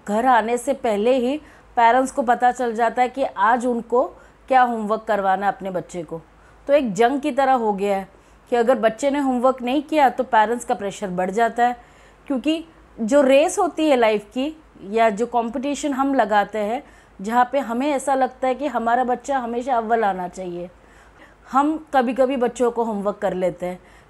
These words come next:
या कभी-कभी हम बच्चों पे इतना प्रेशर डालते हैं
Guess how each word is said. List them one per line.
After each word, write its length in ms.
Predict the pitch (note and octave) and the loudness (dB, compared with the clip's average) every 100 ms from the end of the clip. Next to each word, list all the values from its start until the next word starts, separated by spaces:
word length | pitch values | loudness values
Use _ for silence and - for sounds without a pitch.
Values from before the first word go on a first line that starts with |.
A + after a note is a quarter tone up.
| G#3 | 0
या 160 | C4 | 2
कभी-कभी 560 | C#4+ C#4 B3 C4+ C#4+ D#4+ | 2 2 0 2 0 0
हम 280 | D4 C#4 D4+ | -4 -2 0
बच्चों 300 | D#4 D#4+ D#4+ | -2 -4 -6
पे 140 | E4+ | -4
इतना 380 | C4 C4+ C#4 E4 | -4 -4 -2 0
प्रेशर 380 | E4 D4+ D4+ D4 | 2 0 2 2
डालते 420 | C4 A#3+ A3+ B3 | 4 2 0 -2
हैं 180 | C#4 | -4